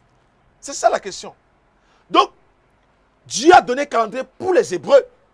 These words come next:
afin de préparer Christ. Christ est venu.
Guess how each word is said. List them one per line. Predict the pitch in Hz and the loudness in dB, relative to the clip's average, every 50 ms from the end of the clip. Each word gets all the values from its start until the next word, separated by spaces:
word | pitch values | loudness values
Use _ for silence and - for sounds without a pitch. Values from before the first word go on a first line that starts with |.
| _ _ _ _ _ _ | _ _ _ _ _ _
afin | - 269 285 269 - - 370 | 0 0 0 0 -2 -4 -4
de | 277 233 | -2 -2
préparer | - - - - 277 254 - - - 294 339 | -2 -2 -2 -2 -2 0 0 0 -2 -2 -4
Christ. | - - 392 453 - - - - - - - _ _ _ _ _ _ _ _ _ _ _ _ _ _ _ _ _ _ _ _ _ _ _ _ _ _ _ _ - | -8 -8 -6 -6 -6 -8 -12 -16 -18 -20 -20 _ _ _ _ _ _ _ _ _ _ _ _ _ _ _ _ _ _ _ _ _ _ _ _ _ _ _ _ -8
Christ | - 415 480 - 381 | -6 -6 -4 -4 -2
est | 294 | -4
venu. | 233 180 - 311 349 339 226 | -4 -4 -6 -8 -8 -10 -10